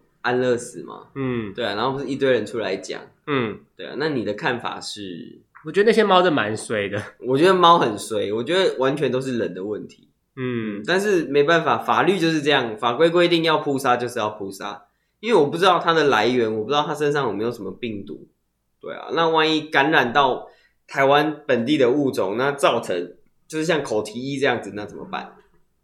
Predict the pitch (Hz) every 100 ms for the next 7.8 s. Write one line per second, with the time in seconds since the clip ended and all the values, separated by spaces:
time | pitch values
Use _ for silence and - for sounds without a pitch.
0 | - 247 214 220 254 160 127 151 175 170
1 | 156 156 185 175 165 156 151 160 143 120
2 | 120 - 107 101 110 107 127 147 - -
3 | 127 120 120 135 127 117 117 131 143 135
4 | - - - 170 165 175 139 - 123 156
5 | 131 - 208 175 226 240 220 151 190 151
6 | - 139 170 151 165 131 135 139 123 -
7 | - 110 98 98 98 113 95